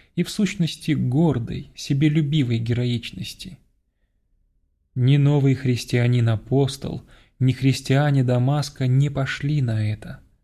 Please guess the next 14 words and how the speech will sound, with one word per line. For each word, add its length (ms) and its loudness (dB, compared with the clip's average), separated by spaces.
Они 240 2
выбрали 440 2
простой 640 -2
и 120 -4
человеческий 840 -2
путь, 380 -6
продиктованный 800 2
самыми 480 2
естественными 1120 -2
соображениями. 1160 -4
Здесь 460 0
выявилась 680 0
подлинная 880 2
духовность 920 -4